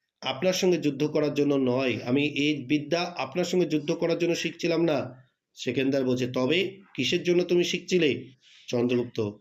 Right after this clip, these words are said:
"তবে শুনুন সম্রাট, আমি মগধের রাজপুত্র চন্দ্রগুপ্ত।" মগধ কোথায়? দক্ষিণ বিহারের একটা প্রাচীন রাজ্য হচ্ছে মগধ,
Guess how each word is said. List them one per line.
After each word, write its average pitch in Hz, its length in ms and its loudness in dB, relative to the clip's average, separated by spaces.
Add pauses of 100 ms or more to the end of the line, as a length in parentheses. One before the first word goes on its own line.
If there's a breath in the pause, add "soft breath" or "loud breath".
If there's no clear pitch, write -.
(180)
"তবে 127 180 2
শুনুন 135 380 2
সম্রাট, 127 460 0 (380 soft breath)
আমি 123 200 2
মগধের 123 560 0
রাজপুত্র 120 580 -4
চন্দ্রগুপ্ত।" 110 760 -6 (640 soft breath)
মগধ 127 340 0
কোথায়? 160 400 0 (400 loud breath)
দক্ষিণ 147 420 0
বিহারের 139 380 2
একটা - 240 -4
প্রাচীন 127 500 -2
রাজ্য 120 360 -2
হচ্ছে 127 260 0
মগধ, 107 420 -2